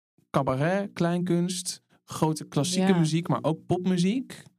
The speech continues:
Speaker 1: Eh, je hebt ook je eigen collectief.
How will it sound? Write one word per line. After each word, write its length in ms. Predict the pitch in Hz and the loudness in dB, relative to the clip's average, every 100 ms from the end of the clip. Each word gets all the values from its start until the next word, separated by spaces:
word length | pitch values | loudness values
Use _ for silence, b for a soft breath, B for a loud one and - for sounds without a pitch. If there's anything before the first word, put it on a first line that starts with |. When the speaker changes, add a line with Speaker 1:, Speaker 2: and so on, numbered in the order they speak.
| _ B B B _ | _ B B B _
Speaker 1:
Eh, 240 | 151 156 151 | 0 0 0
je 80 | 151 | 0
hebt 240 | 151 175 165 | 0 0 -2
ook 200 | 180 180 | -2 -2
je 120 | 143 | -2
eigen 380 | 151 156 143 - | -2 -4 -8 -4
collectief. 840 | 143 127 - 202 285 294 - - | -2 -2 -2 0 0 -2 -12 -16